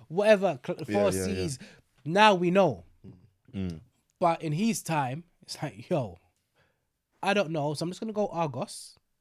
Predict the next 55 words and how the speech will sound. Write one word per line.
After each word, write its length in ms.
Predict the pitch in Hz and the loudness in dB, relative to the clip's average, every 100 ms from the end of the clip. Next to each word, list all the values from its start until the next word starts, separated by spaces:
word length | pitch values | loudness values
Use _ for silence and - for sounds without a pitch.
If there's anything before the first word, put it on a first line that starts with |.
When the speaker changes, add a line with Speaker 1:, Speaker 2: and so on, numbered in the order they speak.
| _ _ | _ _
Speaker 1:
I'm 60 | _ _ _ | _ _ _
gonna 120 | 131 131 | -12 -10
pick 160 | 190 | -10
up 80 | 151 | -8
a 20 | |
little 200 | 160 160 | -10 -10
two 160 | 143 160 | -10 -8
hundred 280 | 143 139 131 | -6 -8 -10
pound 340 | 139 131 123 | -8 -8 -8
bu-, 100 | 120 - - | -12 -18 -18
ring 400 | 117 117 117 147 _ _ _ _ _ _ _ | -12 -10 -10 -14 _ _ _ _ _ _ _
because 340 | 127 - 123 | -14 -8 -8
I 80 | 107 | -8
can't 280 | - 156 123 | -10 -10 -10
propose 400 | 127 - 135 120 | -12 -8 -8 -8
without 340 | 113 120 123 | -12 -12 -10
nothing." 400 | 123 139 113 147 - - _ _ _ | -8 -8 -8 -12 -14 -20 _ _ _
Speaker 2:
Mm. 220 | 110 98 87 | -6 -6 -8
Speaker 1:
He 60 | 110 | -12
gave 240 | 165 226 | -6 -4
it 100 | - | -6
to 80 | - | -12
her. 180 | 101 87 _ | -16 -18 _
She 120 | - | -18
said 180 | - 185 | -12 -8
yes. 420 | 226 247 - - _ _ _ _ - - _ _ | -6 -8 -8 -14 _ _ _ _ -20 -20 _ _
But 380 | 143 160 147 202 _ 104 - | -2 2 4 2 _ -20 -14
he, 100 | 139 | -10
at 100 | 139 | -8
the 60 | |
same 220 | - 165 | -6 -8
time, 180 | 139 151 | -4 -6
he 60 | 143 | -6
also 180 | 143 131 | -8 -12
said, 180 | - | -10
"Look, 140 | 135 - _ | -10 -12 _
this 160 | 131 - | -14 -8
ain't 180 | 147 110 | -8 -8
the 60 | |
real 200 | 113 143 | -8 -8
ring. 280 | 127 92 165 - _ _ _ _ _ _ _ | -8 -10 -14 -14 _ _ _ _ _ _ _
We're 60 | - | -14
gonna 140 | 117 | -12
go 160 | 120 143 | -8 -6
Hatton 220 | 147 127 | -6 -10
Garden 320 | 123 123 110 | -10 -10 -12
and 80 | 107 | -14
we 60 | 113 | -14
can 100 | 120 | -14
do 80 | 110 | -16
pattern 320 | - 110 123 | -14 -12 -12
something 260 | 123 113 123 | -12 -12 -14
up 140 | 139 | -14
properly," 320 | - 175 123 101 | -10 -10 -10 -6
Speaker 2:
Mm. 340 | 107 98 82 | -4 -4 -6